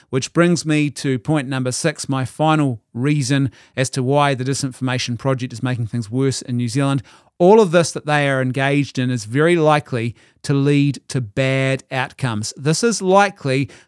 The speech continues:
to cause the very thing it is claiming to cure through marginalization. By this us versus them, this social division, you marginalize people off to the fringes, and what happens on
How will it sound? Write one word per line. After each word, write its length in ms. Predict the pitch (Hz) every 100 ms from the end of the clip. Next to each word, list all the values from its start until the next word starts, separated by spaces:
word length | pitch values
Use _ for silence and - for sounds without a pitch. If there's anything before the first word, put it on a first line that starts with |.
| -
to 100 | 160
cause 460 | - 180 170 147
the 120 | 147
very 460 | 127 123 175 196 208
thing 460 | - 196 160 135 143
it 100 | 156
is 160 | 151
claiming 760 | - - 165 165 165 165 156 147 _ _ -
to 120 | -
cure 680 | 143 - - 180 147 147 196 - _ _
through 440 | - - 151 147
marginalization. 1500 | 151 147 156 160 156 143 151 147 143 143 123 131 127 113 107
By 160 | 123 123
this 200 | 120 - -
us 340 | 165 190 - -
versus 580 | 127 113 156 151 151 127
them, 420 | 120 160 196 196 - _ _
this 240 | - 131 -
social 460 | - - 165 165 220
division, 540 | 196 156 143 135 131 120 - -
you 160 | 139
marginalize 880 | 135 139 151 180 185 226 233 226 220
people 520 | - 170 - 151 233 -
off 240 | 151 -
to 80 | 196
the 100 | 214
fringes, 560 | - 165 151 147 147 - - -
and 180 | 107 98
what 280 | 113 170
happens 500 | 175 214 233 233 214 -
on 400 | 185 196 190 180